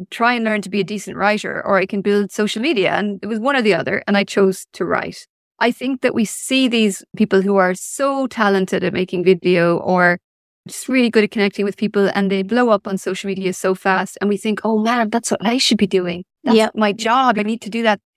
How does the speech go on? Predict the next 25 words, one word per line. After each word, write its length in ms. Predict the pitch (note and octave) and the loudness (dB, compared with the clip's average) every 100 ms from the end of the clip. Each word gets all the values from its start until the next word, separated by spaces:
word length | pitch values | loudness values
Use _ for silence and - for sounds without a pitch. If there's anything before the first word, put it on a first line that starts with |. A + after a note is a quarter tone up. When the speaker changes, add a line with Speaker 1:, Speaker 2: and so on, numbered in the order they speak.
| _ | _
Speaker 1:
to 80 | G#3+ | -4
get 160 | A3 | -2
a, 60 | G3+ | -2
a 160 | F#3+ E3+ | -6 -8
deal." 400 | A#3+ D#4+ A3 F#3 _ _ _ _ | -2 0 0 -2 _ _ _ _
But 140 | B3+ B3 | -2 0
these 160 | G#4+ | 0
are 60 | G#4 | 0
the 80 | G3+ | 0
unicorns. 760 | G#3 F4 G#4+ - F#3 E3 F3+ | -2 -2 -4 -6 -8 -8 -10
Very 480 | A3 A3 D#4+ F#4+ F4+ | -10 2 2 4 0
few 240 | C#4 - C4 | -4 -8 -8
people 380 | C4+ B3+ - G#3 | -6 -6 -4 -2
have 240 | G#3+ F#3+ | -2 -2
that 300 | G#3+ G3+ G3 | -2 -2 -2
natural 460 | G#3 G3 A3 - G3+ | -6 -8 -6 -2 -2
ability 580 | F#3 G3 F#3+ G3 G3 F#3 | 0 0 0 2 2 2
or 420 | - F#3+ F#3 F3+ F#3 _ _ - | -2 -2 0 -2 -4 _ _ -20
timing 580 | - G#3 G#3+ G#3 G#3+ F3+ | -4 -2 0 0 -2 -4
or 160 | - | -6
luck 500 | - A#3 A#3 A#3 - | 0 2 2 0 -4
that 100 | - | -4
makes 220 | E3+ F#3+ - | -2 -2 -2
that 140 | - | -4
happen. 340 | - A#3 B3 | -2 -6 -6